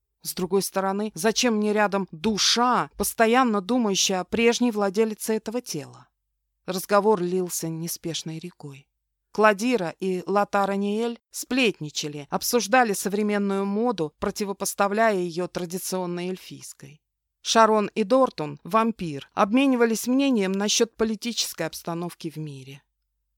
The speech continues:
Одна я сидела молча и старательно впитывала услышанное.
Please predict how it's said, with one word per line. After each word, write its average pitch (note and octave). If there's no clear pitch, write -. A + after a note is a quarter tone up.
Одна G#3+
я A3+
сидела F#3
молча G3+
и D3
старательно F3+
впитывала D3+
услышанное. D3